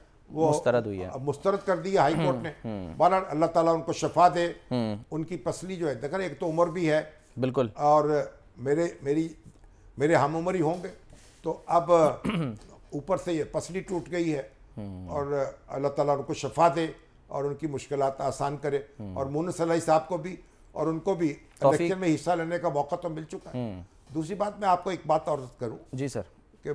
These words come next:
Speaker 1: एक <clears throat> बच्चा था,
Speaker 2: हम्म।
Speaker 1: दिल के, अ, छोटा बच्चा,
Speaker 2: हम्म।
Speaker 1: उसके दिल में सुराख थे,
Speaker 2: हम्म।
Speaker 1: वो सरगोदे से लेके आए यहाँ चिल्ड्रन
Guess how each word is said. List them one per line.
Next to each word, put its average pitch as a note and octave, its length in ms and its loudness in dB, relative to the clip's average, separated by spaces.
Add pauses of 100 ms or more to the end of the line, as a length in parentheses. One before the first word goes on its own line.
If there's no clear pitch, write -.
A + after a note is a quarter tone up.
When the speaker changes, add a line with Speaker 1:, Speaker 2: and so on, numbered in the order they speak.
(280)
Speaker 1:
एक D#3+ 320 -2
<clears throat> A#2 60 -8
बच्चा C3+ 280 0
था, - 460 0
Speaker 2:
हम्म। A2+ 420 -8
Speaker 1:
दिल D3 160 -2
के, D3 140 -8
अ, D3 600 -10 (100)
छोटा D3+ 220 0
बच्चा, B2+ 280 -2 (260)
Speaker 2:
हम्म। A2+ 240 -8
Speaker 1:
उसके C3 300 -4
दिल C3+ 200 0
में D3+ 120 -2
सुराख C#3 460 0
थे, C#3+ 60 -2
Speaker 2:
हम्म। F#2 480 -10
Speaker 1:
वो C#3+ 100 -6
सरगोदे C#3+ 440 -2
से D#3 160 -4
लेके C3 300 -2
आए B2 200 0 (460)
यहाँ B2 420 0
चिल्ड्रन D#3 400 0